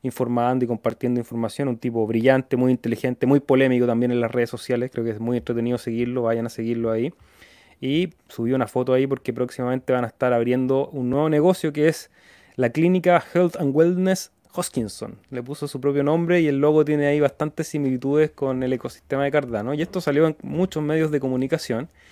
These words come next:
Y a mí que me gusta hacer busquilla, dije, a ver, vamos a revisar qué es lo que está pasando en este hospital. Y aquí está la página web del famoso Hoskinson Health and Wellness.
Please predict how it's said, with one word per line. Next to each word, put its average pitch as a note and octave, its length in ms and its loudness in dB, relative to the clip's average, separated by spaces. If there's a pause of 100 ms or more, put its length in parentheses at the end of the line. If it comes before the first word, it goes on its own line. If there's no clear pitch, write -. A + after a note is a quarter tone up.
(420)
Y F3 80 2
a E3+ 40 4
mí G#3 120 4
que F#3+ 100 6
me E3 60 8
gusta D3+ 340 6
hacer D3 160 -2
busquilla, D3+ 400 0
dije, C3 260 0
a F#2+ 100 -8
ver, G#2+ 120 -6
vamos C3+ 320 2
a - 20 6
revisar B2+ 520 0
qué C#3+ 160 -2
es D3+ 80 0
lo D#3+ 80 0
que D#3 80 0
está - 160 0
pasando C3+ 340 -2
en C#3+ 80 0
este - 160 -8
hospital. D#3+ 420 0
Y F#3 60 0
aquí D3 140 -2
está F3 180 -4
la E3 100 -2
página E3 320 -4
web D#3+ 280 4 (280)
del C3 320 -2
famoso D3 460 -2
Hoskinson D3 580 -2 (140)
Health E3 280 0
and B2 200 -4
Wellness. D#3 540 2